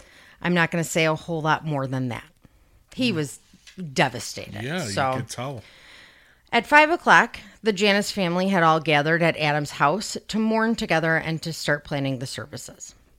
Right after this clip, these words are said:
Speaker 1: Adam's younger brother, Stanley, and his newer wife,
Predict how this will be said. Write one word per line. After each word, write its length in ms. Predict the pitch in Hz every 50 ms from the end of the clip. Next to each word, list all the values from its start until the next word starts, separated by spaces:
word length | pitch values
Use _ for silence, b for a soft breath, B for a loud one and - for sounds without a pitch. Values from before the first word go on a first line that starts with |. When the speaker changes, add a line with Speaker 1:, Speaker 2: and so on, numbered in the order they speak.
| B B B B B B B B B B
Speaker 1:
Adam's 400 | - 214 220 220 226 226 220 -
younger 240 | 226 208 202 196 196
brother, 320 | 165 190 180 180 185 180
Stanley, 640 | 180 - - - - 156 147 151 160 175 226 285 330 _ - -
and 140 | 180 180
his 240 | 170 180 170 165 156
newer 320 | 180 185 196 202 190 180 156
wife, 240 | 151 143 139 156